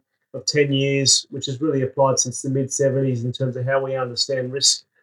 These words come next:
from a national security point of view, is no longer fit for purpose. And therefore, any delay, any disruption to these timelines only increases the risk of not being ready, uh, unfortunately, when conflict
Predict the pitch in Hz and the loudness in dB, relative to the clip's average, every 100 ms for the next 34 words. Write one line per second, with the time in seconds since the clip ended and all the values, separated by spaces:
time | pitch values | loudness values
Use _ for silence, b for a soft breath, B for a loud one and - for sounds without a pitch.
0 | _ _ _ 135 131 139 131 135 - 135 | _ _ _ 0 2 2 2 0 2 0
1 | - 147 147 143 143 143 135 147 131 131 | 0 2 2 2 0 0 2 2 2 2
2 | 143 147 147 143 165 160 147 - 147 156 | 4 4 2 0 -4 -8 -10 0 2 2
3 | 202 - - - _ _ _ _ 139 156 | 0 0 0 -6 _ _ _ _ 2 6
4 | 165 165 - 156 147 - 170 185 175 135 | 8 6 4 8 8 6 6 8 6 6
5 | 143 135 131 127 127 127 _ 165 180 151 | 4 6 6 4 2 -2 _ 6 6 4
6 | 143 - 143 - 143 127 127 127 120 - | 2 2 0 0 -2 -2 -4 -2 -2 -2
7 | 131 131 127 127 - 156 151 143 139 139 | -2 0 0 -2 -4 -4 -2 0 -2 -8
8 | - 135 127 131 - 123 131 - 117 143 | -2 2 2 2 -4 -8 -10 -8 -4 0
9 | 143 - 151 131 127 139 135 127 - _ | 0 2 2 4 2 2 0 -2 -4 _
10 | _ _ _ _ _ 131 131 135 135 - | _ _ _ _ _ 2 4 4 0 4
11 | 143 143 139 143 123 127 127 120 - 143 | 4 4 0 -2 0 0 0 -4 -2 -2
12 | - 143 139 | 2 0 0